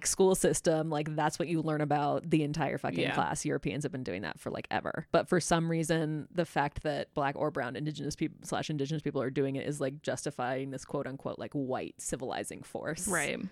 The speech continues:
Speaker 1: I think the Illyrians, in order to describe them, it's falling back on some of these tropes about indigenous people
Speaker 2: Mm-hmm.
Speaker 1: that are pretty harmful stereotypes. As far as the Illyrian treatment of females,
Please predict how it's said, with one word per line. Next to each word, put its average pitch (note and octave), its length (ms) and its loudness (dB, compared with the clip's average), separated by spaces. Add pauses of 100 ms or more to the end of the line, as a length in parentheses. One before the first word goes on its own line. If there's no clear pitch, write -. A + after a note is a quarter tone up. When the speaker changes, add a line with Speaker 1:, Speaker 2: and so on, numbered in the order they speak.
(520)
Speaker 1:
I G#3 80 6
think D4 220 0
the E4 100 6
Illyrians, F#3 640 4
in E3+ 220 0
order F3+ 180 4
to - 140 -6
describe D3+ 480 0
them, G#3 480 0
it's - 180 -8
falling D#3 380 0
back C#3+ 240 -2
on C3 300 -6 (460)
some D3+ 220 0
of B2+ 60 -4
these C3+ 180 -2
tropes - 300 -4
about D3+ 120 0
indigenous - 440 -8
people - 360 -8
Speaker 2:
Mm-hmm. F3+ 300 2
Speaker 1:
that F#3 100 0
are - 60 2
pretty - 200 -4
harmful - 300 -6
stereotypes. - 800 -6 (200)
As E3+ 120 -6
far G3 180 2
as G3 100 0
the F#3 80 2
Illyrian F3 480 4 (100)
treatment E3 300 0
of - 80 -4
females, F#3+ 580 6